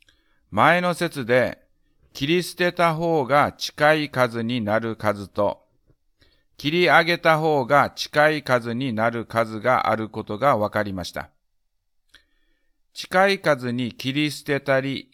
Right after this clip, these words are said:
切り上げたりする方法に、四捨五入があります。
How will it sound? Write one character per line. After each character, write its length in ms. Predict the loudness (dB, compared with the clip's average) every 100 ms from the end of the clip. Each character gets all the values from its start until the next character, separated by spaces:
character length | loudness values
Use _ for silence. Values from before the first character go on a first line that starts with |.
| _
切 200 | -10 -6
り 180 | -2 2
上 140 | 0
げ 160 | 0 -2
た 180 | -2
り 140 | -2 -6
す 160 | -8
る 180 | -6 -6
方 380 | -6 -6 -4 -4
法 300 | -6 -6 -6
に、 300 | -6 -8 -12 _ _ _ _
四 260 | -12 -8 -6
捨 240 | 2 2
五 180 | 2 -2
入 380 | -2 -4 -4 -2
が 180 | 2 2
あ 40 |
り 80 | 2
ま 140 | -6 -12
す。 240 | -18